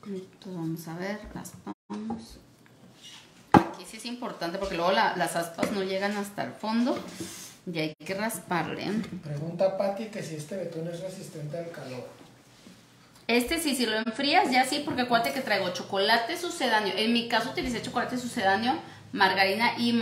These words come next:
Speaker 1: mantequilla. Si ves un lugar más fresco, acuérdense que les dije que pueden usar chocolate original.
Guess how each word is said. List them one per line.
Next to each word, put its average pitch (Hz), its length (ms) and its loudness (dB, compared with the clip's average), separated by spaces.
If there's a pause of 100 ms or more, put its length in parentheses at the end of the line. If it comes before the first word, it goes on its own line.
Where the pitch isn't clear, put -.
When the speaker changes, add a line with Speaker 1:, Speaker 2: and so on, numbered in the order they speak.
Speaker 1:
mantequilla. 214 580 0 (360)
Si 240 180 2
ves 240 180 4
un 262 120 2
lugar 262 200 8
más 254 200 6
fresco, 254 480 2
acuérdense 214 380 0
que - 80 -4
les 214 140 -2
dije 220 160 -10
que - 60 -16
pueden 196 200 -4
usar 208 240 -4
chocolate 196 400 -4
original. 226 640 0